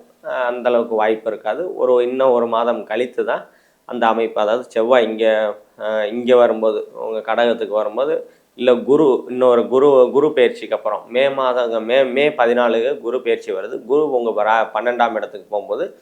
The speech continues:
உங்களுக்கு அந்த அமைப்புகள்லாம் வெளிநாட்டு யோகம் உண்டாகும். ஓடிக்கொண்டே இருக்கிறவங்க வந்து தொழில் பண்ணிக்கிட்டு இருக்காங்க, அதாவது tra-, டிராவல்ஸ் வச்சு நடத்துறவங்களுக்கு அந்த தொழில்கள்லாம் வந்து உங்களுக்கு இந்த பன்னெண்டாம் இடம் வந்து சும-, நல்ல ஒரு சுபத்துவம் ஆகிறதுக்கு குரு அங்க போகும்போது,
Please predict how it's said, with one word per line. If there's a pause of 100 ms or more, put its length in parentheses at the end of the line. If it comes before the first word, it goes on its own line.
(360)
உங்களுக்கு
அந்த
அமைப்புகள்லாம்
வெளிநாட்டு
யோகம்
உண்டாகும்.
ஓடிக்கொண்டே
இருக்கிறவங்க (240)
வந்து
தொழில்
பண்ணிக்கிட்டு
இருக்காங்க,
அதாவது (100)
tra-,
டிராவல்ஸ்
வச்சு
நடத்துறவங்களுக்கு
அந்த
தொழில்கள்லாம்
வந்து (480)
உங்களுக்கு
இந்த
பன்னெண்டாம்
இடம்
வந்து (180)
சும-,
நல்ல (120)
ஒரு
சுபத்துவம்
ஆகிறதுக்கு (300)
குரு
அங்க
போகும்போது,